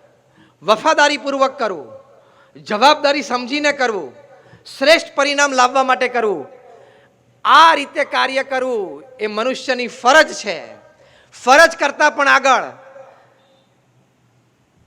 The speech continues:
એ મનુષ્યની ક-, મનુષ્યનું કર્તવ્ય છે. કર્તવ્ય કરતાં પણ આગળ મનુષ્યનું ગૌરવ છે. It is a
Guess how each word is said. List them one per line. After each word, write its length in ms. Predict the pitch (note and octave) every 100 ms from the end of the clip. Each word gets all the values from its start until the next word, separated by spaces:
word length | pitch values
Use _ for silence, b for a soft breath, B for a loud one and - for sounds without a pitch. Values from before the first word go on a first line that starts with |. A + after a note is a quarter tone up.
| F#3+
એ 80 |
મનુષ્યની 560 | F#3 G#3+ B3+ - B3+ B3
ક-, 300 | - B3 -
મનુષ્યનું 440 | A3 C4 C#4 A#3+
કર્તવ્ય 500 | A#3+ C#4+ F4 D4+ C4+
છે. 260 | - F3+ C#3 G#2+ - - _ _ _ b b b b
કર્તવ્ય 460 | A#3+ C4 E4+ E4+ E4
કરતાં 320 | D#4 B3+ D#4
પણ 140 | D4 C#4
આગળ 240 | C#4 C4+
મનુષ્યનું 520 | B3 C4+ - C#4 B3+
ગૌરવ 360 | G#3 B3 C#4 -
છે. 340 | - G#2+ - - - _ _ _ _ _ G#3+
It 60 |
is 180 | A#3+
a 60 | A3